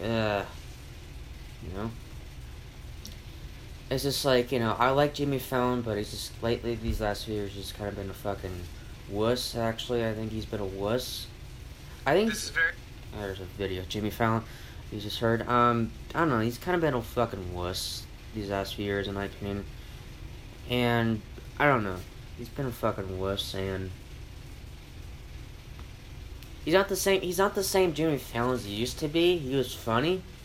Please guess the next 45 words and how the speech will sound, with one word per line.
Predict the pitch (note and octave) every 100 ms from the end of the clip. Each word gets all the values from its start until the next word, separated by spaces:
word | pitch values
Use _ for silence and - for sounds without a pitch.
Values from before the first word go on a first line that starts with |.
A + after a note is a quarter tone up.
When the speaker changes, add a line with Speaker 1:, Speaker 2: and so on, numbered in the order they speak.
| - -
Speaker 1:
back | D3+ D#3 -
then. | F3+ F#3+ G3+ - - - - - - - - -
D-, | F#3+
he | - F3
did, | A#3+ A#3+
like, | G#3+
a | D3
funny, | - E3+ E3+ C#3+
like, | C3 A#2+
a | A#2 G2 D#2 F#2+
video | A2+ B2 D#3+ F3 E3 -
years | C#3+ C3+ D#3+
ago, | D#3+ F3+
like, | D3 A2
about | A#2 B2 B2
five | - G#2+ A#2
years | C3+ D3+
ago | D3+ D3
with | B2
Justin | A#2 A#2+ - -
Timberlake, | F#2 G#2 B2+ C#3+ D3
I | D#3
should | D3+ D3+
say. | D#3+ E3 F3 - - - - - - - -
And | C#3
he | D3+
did, | D#3+ E3+
like, | E3
a | C3+
camping | A2+ - C#3+ C#3+ C#3+
funny | A#2+ - A2+ B2+
video, | D3+ D#3+ E3+ F3
and | D#3
that | C3
was | B2+
fucking | - - C#3 B2+
hilarious. | G#2+ G2+ G2 A#2 C#3 G#2 -
Now | - C3
he's | C#3
not | B2+ B2+
as, | A2 -
he's | D#3+ G3 A#3+
not | A#3+ F#3+
funny | - - F#3 E3
anymore. | G#2 F#2+ E2+